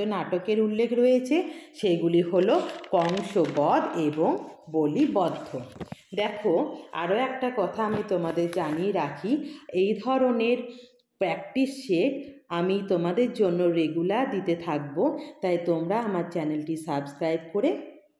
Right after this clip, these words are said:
পাশে থাকা bell আইকনটি অবশ্যই press করে দিও। তাহলে দেখি চৌ-, চব্বিশ নাম্বার প্রশ্নটি কি আছে? অভিজ্ঞানের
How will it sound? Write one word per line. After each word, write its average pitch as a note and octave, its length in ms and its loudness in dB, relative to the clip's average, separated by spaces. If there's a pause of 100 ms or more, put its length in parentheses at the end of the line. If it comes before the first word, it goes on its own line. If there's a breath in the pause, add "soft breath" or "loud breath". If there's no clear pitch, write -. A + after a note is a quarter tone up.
(340)
পাশে E3 320 -4
থাকা G#3 200 -2
bell D3+ 280 2
আইকনটি D#3+ 520 -2 (380 loud breath)
অবশ্যই D#3+ 460 -4 (100)
press E3+ 200 -2 (120)
করে C#3 240 -2
দিও। - 160 -12 (540 soft breath)
তাহলে D#3 200 0
দেখি F3 300 2 (120)
চৌ-, D#3 260 0 (100)
চব্বিশ F3+ 460 0
নাম্বার D#3+ 360 -8 (100)
প্রশ্নটি E3 560 -2
কি F#3 160 2
আছে? F#3 280 2 (500 loud breath)
অভিজ্ঞানের F#3 1120 2